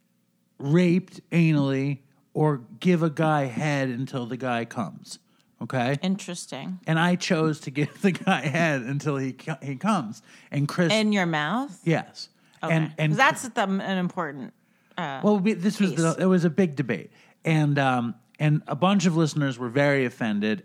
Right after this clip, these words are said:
Speaker 1: And one of
Speaker 2: Mm.
Speaker 1: the listeners who was offended was this Canadian listener. And we al-, I also bashed Canadians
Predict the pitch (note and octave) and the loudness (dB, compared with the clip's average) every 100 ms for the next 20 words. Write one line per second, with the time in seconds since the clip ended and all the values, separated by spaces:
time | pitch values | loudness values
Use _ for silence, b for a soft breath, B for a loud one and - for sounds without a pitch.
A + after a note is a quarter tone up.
0 | - B2+ C3 G3+ F3 B3 C4 G3 E3+ D3+ | -4 -2 0 4 6 6 6 4 4 2
1 | - C#3 C3 C3+ A#2+ A2+ A2 A#2 A2 G#2+ | 0 -2 -2 -4 -6 -8 -8 -4 -2 -2
2 | G#2+ - b b C#3+ B2 C#3+ C3 - D3+ | -4 -8 b b -2 0 0 -2 -2 2
3 | E3 D#3+ D#3 C#3+ C3+ - C3 B2 D#3 F#3 | 4 4 4 2 0 0 -2 2 4 4
4 | F3+ F3 E3+ D#3 C#3 C3+ C3 B2 - B2+ | 4 4 4 2 0 2 2 0 -4 -2
5 | C#3 C3+ B2+ G#2+ G#2+ | 0 2 2 2 -2